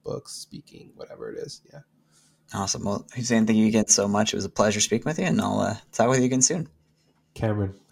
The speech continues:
Speaker 1: absolute pleasure. Honor, my friend. Thank you.
Speaker 2: Thank you so much for listening to this episode of Getting to Know You. If you enjoyed listening to this episode as much as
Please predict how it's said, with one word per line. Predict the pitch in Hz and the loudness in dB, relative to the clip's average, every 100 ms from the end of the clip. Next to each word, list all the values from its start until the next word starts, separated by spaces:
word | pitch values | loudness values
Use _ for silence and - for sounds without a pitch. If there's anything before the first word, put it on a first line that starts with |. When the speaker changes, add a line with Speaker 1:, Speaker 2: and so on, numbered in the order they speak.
| - | 0
Speaker 1:
absolute | 113 - 110 107 | 0 2 0 2
pleasure. | 110 98 - | 0 0 0
Honor, | 107 101 | 0 0
my | 92 90 | 0 -4
friend. | - 95 92 | -2 -4 -2
Thank | 107 101 101 | -4 -2 -4
you. | 90 - _ - - 87 - _ | -8 -12 _ -12 -10 -10 -14 _
Speaker 2:
Thank | 165 175 | 2 2
you | 175 | 4
so | 151 131 | 6 8
much | 131 - | 6 4
for | 107 | 0
listening | 107 - 104 104 101 - | 2 2 2 0 -2 -2
to | 104 98 | 0 0
this | 95 117 - | 2 2 0
episode | 104 - 101 98 | 0 2 2 0
of | - | -2
Getting | - 82 90 | -6 -10 -10
to | 80 | -10
Know | 64 | -10
You. | 64 - | -12 -12
If | 98 - | -12 -2
you | 147 160 | 0 0
enjoyed | 151 147 127 | 2 4 4
listening | 110 143 - 175 131 113 | 2 4 4 4 0 -2
to | 95 | -4
this | 85 - | -4 -4
episode | - - 80 85 | -4 -4 -2 -4
as | - 104 | -4 -4
much | 95 | -4
as | 107 | -4